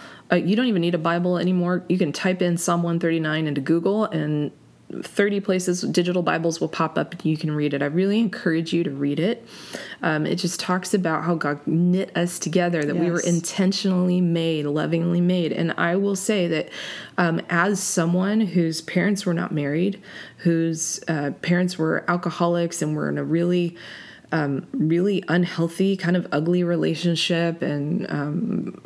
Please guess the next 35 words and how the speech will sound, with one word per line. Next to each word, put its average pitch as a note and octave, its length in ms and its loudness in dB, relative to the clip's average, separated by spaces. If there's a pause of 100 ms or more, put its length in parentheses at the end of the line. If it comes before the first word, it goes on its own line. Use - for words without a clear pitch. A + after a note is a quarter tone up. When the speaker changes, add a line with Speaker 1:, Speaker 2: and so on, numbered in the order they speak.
(180)
Speaker 1:
where D3 180 -2
my C#3+ 80 -2
mom F3 260 2
wanted D#3+ 180 0
to D#3 60 0
marry D#3 160 0
my C3+ 140 -4
dad, D#3+ 240 2
and D#3 100 -2
my C#3 80 0
dad D3 240 0
was C#3 100 -2
kind - 160 -4
of C#3 60 -4
a - 80 -6
player, E3 260 0
didn't D3 160 -2
wanna D3+ 140 -2
marry C#3+ 220 -2
her. E3+ 320 0
My D#3 140 0
mom D3 260 0
got - 240 -4
pregnant D#3 420 0
on B2+ 120 -2
purpose F3+ 520 0
to C3+ 100 -4
trap - 300 -2
my D3+ 140 -2 (100)
dad. D#3 380 2
And A3+ 160 2
Speaker 2:
Mm. A3 240 0 (260)
Speaker 1:
so - 160 4
when E3+ 140 2
I A3+ 220 2